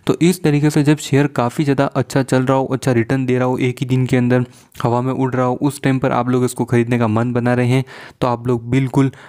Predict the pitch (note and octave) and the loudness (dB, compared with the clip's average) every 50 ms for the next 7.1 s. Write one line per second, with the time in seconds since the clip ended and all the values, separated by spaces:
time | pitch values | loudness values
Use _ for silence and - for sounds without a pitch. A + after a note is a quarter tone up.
0 | - _ - C3+ A#2 C#3+ C#3+ B2 A#2 A#2 A2 A2+ A2 G#2+ G#2 A2 G#2+ G2+ - - | -18 _ -4 -2 0 2 0 2 2 2 2 2 0 0 0 -2 -2 -4 -8 -16
1 | - - _ - - B2+ B2+ C3 C3 B2+ B2 A#2 A#2+ A#2 C3+ C3+ - C#3 B2+ - | -20 -20 _ -6 -2 -2 -2 0 0 -2 0 0 0 0 0 -2 0 -2 -4 -2
2 | - B2 A#2+ B2 A#2+ A#2+ A#2 B2 A#2 A#2 A2+ A#2 B2 A#2 A2 G#2+ G#2+ A#2 C3 A#2+ | -2 -2 0 0 0 0 0 0 0 0 0 2 2 2 2 2 2 2 2 2
3 | - A#2 A2 G#2+ G#2 G#2+ G#2+ G#2 G#2 A2 B2 B2 C3+ B2+ B2+ C3+ C#3 C#3 C3+ - | 2 0 0 0 0 0 0 0 0 0 2 2 2 0 0 0 0 0 0 -4
4 | - - - - _ - C#3 D3 D3 - D3+ C#3+ D3 D3 C#3 - - C3+ C3 C3 | -14 -20 -20 -20 _ 0 0 0 2 2 2 2 2 0 0 0 -2 -2 0 0
5 | D3 C#3 A#2+ B2+ B2 C3 C3 C3 C3+ B2+ B2 C3+ C3+ C3 - C3+ B2+ - C3+ C3 | -2 -2 0 2 2 2 2 2 0 0 2 0 0 0 0 -2 -2 0 0 2
6 | B2+ B2 B2 B2 B2 B2+ A#2+ - B2 A#2+ B2 A#2+ C3 C3 A#2+ B2+ B2+ B2 A#2 - | 2 2 0 0 0 -2 0 2 2 2 4 4 4 2 2 2 0 0 0 0
7 | B2+ A#2+ | 0 0